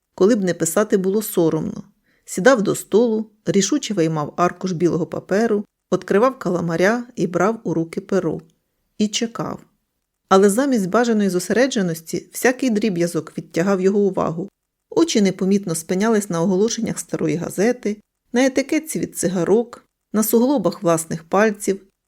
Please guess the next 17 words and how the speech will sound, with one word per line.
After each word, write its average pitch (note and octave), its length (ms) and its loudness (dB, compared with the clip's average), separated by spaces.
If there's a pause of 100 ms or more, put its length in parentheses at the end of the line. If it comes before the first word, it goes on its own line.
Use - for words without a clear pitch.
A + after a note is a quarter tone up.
(120)
на F3 120 -2
все A#3+ 220 2
пильно F#3+ 360 2
роздивляючись, E3+ 960 -2 (260)
скрізь C4 380 4
шукаючи F3+ 540 0
пристановище, F3 920 -4 (320)
аби F#3+ 240 2
не F3 100 0
звернутись F3+ 600 -2
на G3+ 120 -2
зрадницький A3+ 680 -2
аркуш, - 580 -8 (400)
де F#3 120 2
полягало G3 500 0
їхнє A3+ 300 -4
завдання. E3+ 640 -6